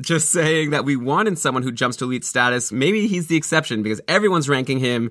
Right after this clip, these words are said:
in, like, their top fifteen. Brian, what do you think about Vladimir Tarasenko? Does he belong so high?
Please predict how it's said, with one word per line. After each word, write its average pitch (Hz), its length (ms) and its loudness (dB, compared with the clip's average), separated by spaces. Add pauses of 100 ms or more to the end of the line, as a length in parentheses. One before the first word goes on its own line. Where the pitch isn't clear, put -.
(200)
in, 120 80 -2
like, 120 140 0
their 113 140 2
top 131 300 0
fifteen. 120 600 0 (160)
Brian, 139 420 4 (120)
what 123 180 2
do 156 60 6
you 151 80 4
think 147 200 2
about 139 280 4
Vladimir 139 320 2
Tarasenko? 110 760 -2
Does 127 200 2
he 143 100 4
belong 117 640 2
so 110 240 2
high? 98 300 0